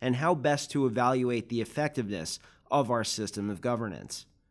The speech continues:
The governance working group's research was compiled into a comprehensive report that Scott and Basil refer to pretty often during their conversation, so we recommend you check that out. We've linked to the report in the show notes and the blog page for this episode.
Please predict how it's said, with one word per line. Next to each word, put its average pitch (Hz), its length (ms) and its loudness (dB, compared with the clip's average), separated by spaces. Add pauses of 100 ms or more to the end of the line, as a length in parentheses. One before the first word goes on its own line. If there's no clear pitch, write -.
(320)
The 139 80 0
governance 156 480 4
working 139 320 2
group's 123 280 2
research 127 480 0
was 113 120 -6
compiled 135 580 0
into 113 240 -2
a 117 60 -2
comprehensive 131 760 0
report 135 480 0 (240)
that 127 160 0
Scott 156 320 4
and 139 160 0
Basil 131 360 2
refer 120 340 -2
to 123 200 -4
pretty 165 320 2
often 135 400 4
during 120 280 0
their 117 100 -2
conversation, 117 840 -2 (320)
so - 120 0
we 151 140 8
recommend 160 480 4
you 131 80 4
check 127 300 -2
that 113 180 -2
out. 90 260 -4 (380)
We've 127 180 0
linked 160 200 4
to 160 80 -2
the 143 100 0
report 151 460 0
in 127 100 0
the 117 60 0
show 127 240 0
notes 123 360 0
and 151 160 2
the 151 60 2
blog 120 320 2
page 117 320 -2
for 113 240 -2
this 110 240 -2
episode. 90 540 -6